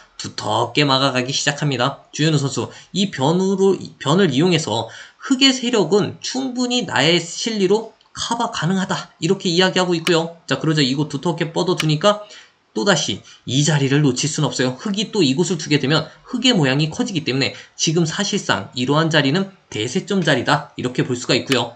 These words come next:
자, 그러자 붙여오기 시작하는 왕간진 선수, 주현우 선수도 하나 젖혀가고요. 자, 지금 이쪽을 하나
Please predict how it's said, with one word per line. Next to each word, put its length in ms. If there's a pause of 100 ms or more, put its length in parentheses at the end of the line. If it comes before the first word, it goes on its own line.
(140)
자, 140
그러자 280
붙여오기 520
시작하는 380
왕간진 500
선수, 200 (440)
주현우 260
선수도 300
하나 160
젖혀가고요. 680 (240)
자, 140
지금 160
이쪽을 340
하나 240